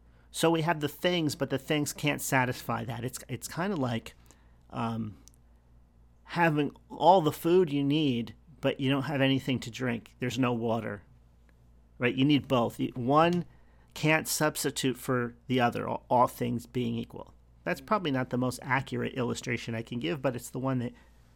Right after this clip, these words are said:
came into my mind as I was speaking. And so I was thinking about this world and what's truly valuable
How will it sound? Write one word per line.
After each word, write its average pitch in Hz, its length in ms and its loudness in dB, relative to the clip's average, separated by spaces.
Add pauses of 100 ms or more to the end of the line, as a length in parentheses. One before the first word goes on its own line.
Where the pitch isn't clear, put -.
(220)
came 131 280 0
into 120 340 0
my 113 180 0
mind 110 500 0 (120)
as 110 180 -8
I 110 80 -6
was 113 120 -8
speaking. 113 540 -2 (1900)
And 175 160 4
so 180 420 4 (500)
I 160 120 8
was 180 160 4
thinking 226 240 4
about 185 320 4
this 185 180 0
world 165 640 2 (420)
and 143 160 2
what's 147 200 0
truly 165 400 0
valuable 143 640 2